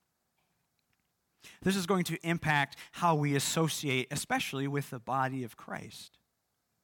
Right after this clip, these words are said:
And so the question that we ask ourselves is, what is, where am I at? What is my view of myself, of my own importance?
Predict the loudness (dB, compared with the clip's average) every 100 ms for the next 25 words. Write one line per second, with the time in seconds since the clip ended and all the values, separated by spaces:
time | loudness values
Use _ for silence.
0 | _ _ _ -20 -10 -4 0 0 -2 0
1 | 0 2 -2 -2 -2 -2 -2 0 0 -2
2 | -8 -8 -6 -2 0 -2 -6 -20 -20 -10
3 | -4 0 0 2 2 0 -2 0 2 2
4 | 0 0 0 -2 -4 -6 -18 -20 0 2
5 | 4 4 4 4 4 4 4 4 2 2
6 | 2 2 2 2 2 2 2 2 2 0
7 | 0 -2 -4 -4 -10